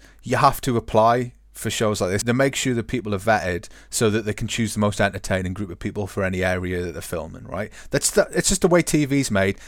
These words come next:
It's not a surprise, right? What is dis-, what's I find disturbing in Germany is people are really surprised about how te-, like, it's not honest. And I'm like, "It's reality T V, kids, right?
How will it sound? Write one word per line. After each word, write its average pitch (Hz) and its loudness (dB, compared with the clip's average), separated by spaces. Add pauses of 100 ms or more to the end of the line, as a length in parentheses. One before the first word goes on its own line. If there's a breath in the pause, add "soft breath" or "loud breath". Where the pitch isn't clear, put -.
(140)
It's - 2
not 165 6 (380 soft breath)
a 123 2
surprise, 101 4
right? 104 2 (360 loud breath)
What 170 6
is 170 6
dis-, - 2
what's 165 2
I 147 4
find 208 4
disturbing 180 4
in 147 0
Germany 151 2
is 104 4 (480 loud breath)
people 170 4
are 160 4
really 139 6
surprised 135 4
about 123 0
how 117 2
te-, 123 2
like, 117 2
it's 110 -4
not 123 2
honest. 120 0 (560 soft breath)
And - -2
I'm 107 4
like, 123 6
"It's 117 -2
reality 127 6
T 117 2
V, 110 4
kids, - 0
right? 101 4